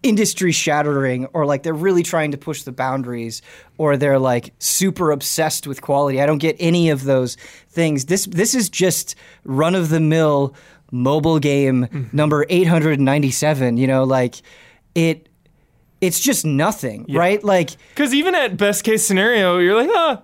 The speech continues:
Speaker 2: it could be fun," or like, "Oh, yeah, sure, maybe, you know, it's on your phone, boot it up, oh, it's fun."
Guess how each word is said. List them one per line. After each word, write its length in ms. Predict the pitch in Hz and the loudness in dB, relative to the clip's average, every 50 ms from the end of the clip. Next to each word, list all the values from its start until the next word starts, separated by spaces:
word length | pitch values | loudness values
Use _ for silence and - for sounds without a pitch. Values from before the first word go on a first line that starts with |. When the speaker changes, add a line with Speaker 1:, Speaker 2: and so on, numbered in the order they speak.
| _ _ _ _ _ _ _ _ _ _ _ _ _ _ _ _ | _ _ _ _ _ _ _ _ _ _ _ _ _ _ _ _
Speaker 2:
it 60 | - - | -8 -4
could 120 | - 349 | -2 0
be 100 | 339 285 | 0 0
fun," 380 | - - 180 170 170 185 220 233 | -2 -2 -2 0 2 2 2 2
or 140 | 220 196 | 2 2
like, 200 | 202 202 233 247 | 2 2 2 2
"Oh, 220 | 330 349 311 262 214 | 2 0 2 2 2
yeah, 260 | 208 262 311 302 240 | 2 2 2 2 2
sure, 220 | 214 - - 302 285 | 0 0 -2 -2 0
maybe, 220 | 254 254 262 269 | 0 0 0 0
you 140 | 269 269 254 | -2 0 0
know, 100 | 240 247 | 2 2
it's 100 | 247 254 | 2 2
on 140 | 262 254 247 | 0 0 0
your 80 | 247 | -2
phone, 500 | 240 - - 196 202 208 214 214 208 202 | -2 -2 -2 0 2 2 2 0 0 -2
boot 200 | 170 170 190 208 | -2 0 0 0
it 100 | 208 190 | 2 2
up, 240 | 185 185 202 196 190 | 2 2 2 2 2
oh, 140 | 247 254 247 | 2 2 2
it's 180 | 233 233 - - | 0 -2 -4 -8
fun." 420 | - - 180 175 180 185 202 208 | -6 -2 0 0 0 0 0 -2